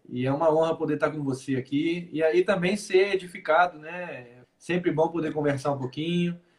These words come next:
poder também participar, né, disso que Deus tá trazendo aí pro, pro pessoal. Glória a Deus. Amém? Tem aqui duas últimas, tem aqui duas últimas comentários aqui. Ah, tá.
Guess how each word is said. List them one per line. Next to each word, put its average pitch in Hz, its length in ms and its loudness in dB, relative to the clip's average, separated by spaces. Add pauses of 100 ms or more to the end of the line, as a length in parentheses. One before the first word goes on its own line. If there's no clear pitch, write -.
(160)
poder 156 180 6
também 165 480 2
participar, 185 1040 8
né, 185 320 -10
disso 175 280 -10
que 180 80 -18
Deus 170 480 -6 (240)
tá 160 120 -2
trazendo 160 560 -2
aí 165 220 -2
pro, 165 300 -6
pro 147 180 -10
pessoal. 156 600 2
Glória 170 260 -2
a - 20 -4
Deus. 139 520 -8 (100)
Amém? 156 500 -4 (260)
Tem 196 200 2
aqui 202 260 -2
duas 202 380 4
últimas, 202 680 -4 (220)
tem 180 220 -2
aqui 185 340 -8
duas 190 340 2
últimas 180 1000 -2
comentários 156 600 4
aqui. 156 440 0 (400)
Ah, 170 320 4
tá. 139 340 -4